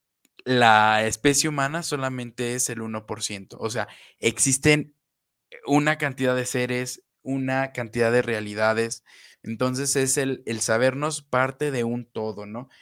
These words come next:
Algo bien curioso que recuerdo mucho de Emerson, no recuerdo en qué libro o en qué escrito lo decía, pero bueno, él hace una reflexión sobre estar en el bosque. Entonces decía cómo el ser humano, estando en el bosque,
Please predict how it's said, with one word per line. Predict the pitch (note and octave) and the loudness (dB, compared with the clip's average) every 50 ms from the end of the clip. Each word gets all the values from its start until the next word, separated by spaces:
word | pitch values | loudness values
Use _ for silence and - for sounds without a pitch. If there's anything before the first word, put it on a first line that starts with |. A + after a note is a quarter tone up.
| - _ - | -20 _ 0
Algo | - A2 A#2 B2 C#3 D3 C#3 | 2 4 4 4 2 0 -2
bien | B2+ C3 C3 C3 C3 | -2 -2 -2 -2 -2
curioso | C3+ C3 C3 B2+ B2 - C3+ C3 | -4 -2 -2 -2 -2 -2 -6 -6
que | - B2 A#2 A2 G#2 F#2+ C#2+ A1 - - | -8 -6 -6 -4 -6 -6 -8 -12 -16 -12
recuerdo | - G#2+ G#2+ G#2+ - A2+ A2+ A#2 B2 | -6 -6 -6 -4 -2 -4 -4 -2 -4
mucho | B2 B2 A#2+ G#2+ - - A#2+ | -6 -6 -8 -8 -10 -10 -6
de | A#2+ A#2 A2 G#2 - G#2 | -4 -2 -2 -2 -4 -4
Emerson, | A2 A2+ A2+ A#2 A#2+ A2+ - - B2+ C#3 C#3 _ - _ _ _ - | -4 -4 -4 -4 -4 -4 -4 -4 -4 -6 -6 _ -20 _ _ _ -8
no | A2+ B2+ | -4 -2
recuerdo | C3 D3 D3+ D3+ D3 C#3+ C#3+ D3 D3+ | -2 -2 -2 -4 -4 -4 -4 -4 -6
en | C#3+ C3 | -6 -6
qué | - C3 C3 | -6 -4 -2
libro | B2+ A2+ A2 G#2 A2+ B2 B2 - - | -2 -4 -4 -2 -2 -2 -2 -2 -4
o | - A2 G#2+ | -6 -6 -6
en | G#2+ G#2 | -6 -6
qué | - A2+ | -6 -4
escrito | A2+ - - - A#2 A2+ _ - A#2+ | -4 -4 -4 -4 -8 -6 _ -2 0
lo | B2 A#2+ A2+ | 0 0 0
decía, | G#2+ G#2+ G#2 - - G#2 G2 G#2 - _ - - - - _ - | -2 -2 -2 -2 -2 0 -2 -2 -4 _ -16 -18 -18 -14 _ 2
pero | A2+ A2+ A2+ | 6 8 10
bueno, | A#2 A#2+ A2+ G#2+ G#2 - - - _ _ _ - | 10 8 8 6 0 -2 -6 -20 _ _ _ -2
él | B2 A#2 A2+ A#2 B2 C3 C3 C3 C3 A#2+ | 0 2 2 4 2 2 2 2 2 2
hace | B2 B2 - - C3 B2+ | 2 2 2 2 0 0
una | B2 B2 B2 B2 B2 B2 B2 A#2+ A#2 A2+ A2 G#2+ G#2+ | 0 0 2 2 2 4 2 2 2 0 -2 -4 -4
reflexión | G#2 A2+ G#2+ G#2+ A2 G#2+ - - - B2 A#2+ A#2+ A#2 _ - | -4 -6 -4 -4 -4 -4 -2 0 0 0 0 -2 -8 _ -8
sobre | - - A#2 G#2+ G#2 G#2+ G#2+ | -2 0 0 0 2 0 -4
estar | G2+ - - A#2+ A2+ A#2 | -4 -2 0 0 0 0
en | B2 B2 | 0 -2
el | A2+ G#2+ G2+ | -2 -2 0
bosque. | G#2 A#2 A2+ A2 - - - A2 - - - - - _ - | 2 2 4 2 0 -6 -8 -14 -18 -18 -20 -20 -18 _ -6
Entonces | A#2 A#2+ A2 B2+ B2 B2 C#3+ C#3+ | -6 -4 -2 -4 -2 -2 -2 0
decía | C3+ C3 A#2+ - - C3+ C3 B2+ C3 | 0 0 0 0 2 2 2 2 2
cómo | - C3 C3 B2+ C3 C3 C3+ C3 - | 0 0 0 4 4 4 4 4 2
el | A#2+ A#2 A#2 A2+ | 2 2 2 2
ser | - - B2+ C#3 | 0 0 -2 -2
humano, | D3 D#3 D#3 D3 C3+ B2 A#2+ A2+ - - | -2 -4 -4 -4 -4 -4 -8 -10 -10 -10
estando | A2 A2 - - B2 A#2+ B2 C3 | -10 -10 -6 -6 -6 -6 -6 -8
en | C#3+ D3 | -10 -10
el | C3+ A#2 G#2+ | -12 -12 -10
bosque, | - A#2 B2 C3 C3 - - D#3 D#3+ | -6 -6 -6 -6 -6 -10 -12 -12 -14